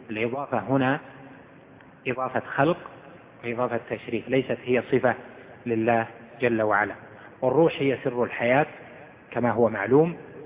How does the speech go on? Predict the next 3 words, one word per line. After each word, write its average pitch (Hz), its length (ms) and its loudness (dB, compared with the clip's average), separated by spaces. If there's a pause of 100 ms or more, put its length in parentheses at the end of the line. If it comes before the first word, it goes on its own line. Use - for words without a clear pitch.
(340)
وتعلق 147 680 2
الروح 131 560 4 (4000)
ببدن 139 360 6